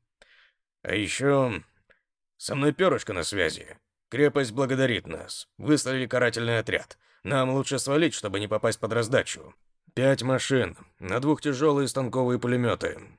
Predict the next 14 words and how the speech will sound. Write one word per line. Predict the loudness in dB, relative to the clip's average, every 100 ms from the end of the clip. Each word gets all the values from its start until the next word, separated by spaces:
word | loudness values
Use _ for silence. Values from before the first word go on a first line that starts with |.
| -16
два | -2 2 2
миномётных | 2 0 -2 -2 -2
подвижных. | 0 2 0 -4 -8 -10 -14 _ _ _ _ -2
Один, | 0 0 0 0 0
говорит... | 0 0 0 -2 -8 -16 _
Какой-то | -8 -4 -2 -2 -2
собранный | -2 0 0 0 -2
недавно | -2 0 0 2
монстр, | 2 2 0 -4 -4
который | -2 -2 -2
как | -2 2
раз | 2 2
хотели | -2 -2 0
обкатать». | 0 0 0 -2 -4